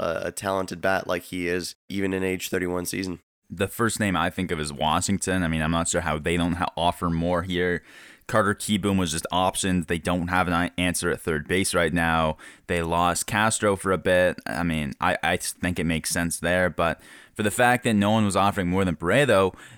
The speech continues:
Speaker 2: that could be a bad sign, because if you look at the other trades, the only other trade we're reporting from yesterday was that the White Sox traded for Jarrod Dyson, the speedy pinch runner defensive replacement, and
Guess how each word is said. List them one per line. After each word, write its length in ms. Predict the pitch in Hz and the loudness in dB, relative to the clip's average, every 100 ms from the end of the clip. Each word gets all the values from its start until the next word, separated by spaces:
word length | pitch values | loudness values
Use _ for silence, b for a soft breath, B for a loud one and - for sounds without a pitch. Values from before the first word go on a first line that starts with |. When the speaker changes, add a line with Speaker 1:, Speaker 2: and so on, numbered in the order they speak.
| B | B
Speaker 2:
that 260 | 95 120 | 2 2
could 200 | 185 233 | 2 -4
be 140 | - 208 | 0 0
a 40 | |
bad 300 | 156 151 156 | 4 4 4
sign, 480 | - 160 156 131 87 | 2 2 4 4 2
because 500 | 87 110 139 123 - - 113 113 - | -2 0 2 2 -2 -6 -8 -6 -2
if 160 | 120 | 0
you 100 | 120 | 2
look 160 | 131 190 | 2 0
at 80 | 160 | 2
the 80 | 123 | 2
other 140 | 131 | 2
trades, 360 | - 110 101 - | 2 2 2 2
the 100 | 110 | 2
only 180 | 147 | 2
other 140 | 165 139 | 2 0
trade 320 | - 117 98 | 2 2 2
we're 60 | 98 | 0
reporting 520 | 98 - 101 101 98 | -2 -2 0 2 0
from 180 | - 90 | 0 2
yesterday 680 | 95 98 95 90 90 90 - B B B | 2 0 -2 2 4 2 0 B B B
was 240 | - 98 92 | 0 2 4
that 200 | 101 92 | 2 2
the 100 | 98 | 2
White 280 | 95 113 117 | 4 4 2
Sox 420 | - 117 113 - | 2 2 2 -2
traded 380 | - 107 104 98 | 0 2 2 0
for 160 | 101 | -4
Jarrod 480 | 82 95 95 90 78 | -2 2 4 4 2
Dyson, 540 | 87 117 - 139 160 - _ | 2 2 2 0 -2 -6 _
the 280 | - 90 85 | 0 2 2
speedy 420 | - - 101 95 | 0 -2 0 0
pinch 300 | 92 98 90 | 0 -2 0
runner 180 | 92 92 | 0 0
defensive 460 | 82 82 90 90 82 | -2 -2 -2 0 -2
replacement, 580 | 78 107 117 - 101 - B B - | 0 2 2 2 0 -2 B B -2
and 580 | 110 113 110 110 101 | 2 4 6 4 4